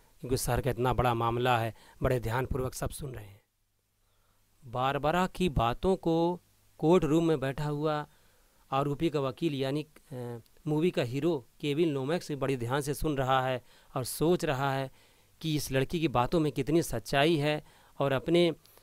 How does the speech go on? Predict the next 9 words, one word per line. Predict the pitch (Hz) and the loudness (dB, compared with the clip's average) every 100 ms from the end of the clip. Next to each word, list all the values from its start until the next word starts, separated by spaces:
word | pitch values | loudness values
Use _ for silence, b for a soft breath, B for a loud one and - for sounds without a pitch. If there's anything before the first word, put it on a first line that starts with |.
| b - | b -2
मुवक-, | 147 151 139 | 2 2 -2
अपने | - 147 135 165 | -8 -8 0 2
मुवक्किल | 160 143 139 185 175 156 b b b _ | 2 2 0 2 2 2 b b b _
गेटो | 135 139 147 180 | -2 0 2 0
को | |
कैसे | 165 151 147 202 | 0 -2 -2 0
मैं | 170 | 0
इसको | 147 - | -2 -4
बचाऊं। | 135 135 147 127 | -6 -6 -6 -6